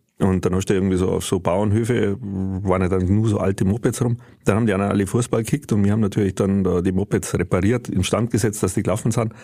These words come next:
Wir haben ja die Autowerkstatt gehabt, also war es für die anderen klar, ich weiß, wie das geht.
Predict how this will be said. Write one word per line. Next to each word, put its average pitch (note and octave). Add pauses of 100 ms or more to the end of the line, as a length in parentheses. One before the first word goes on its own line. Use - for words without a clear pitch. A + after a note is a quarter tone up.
(500)
Wir G2+
haben A2
ja B2
die G#2+
Autowerkstatt A2
gehabt, -
also F#2+ (240)
war G#2
es B2
für B2
die G#2
anderen G#2+
klar, G#2
ich A2+
weiß, G#2+
wie G#2+
das F#2
geht. B2+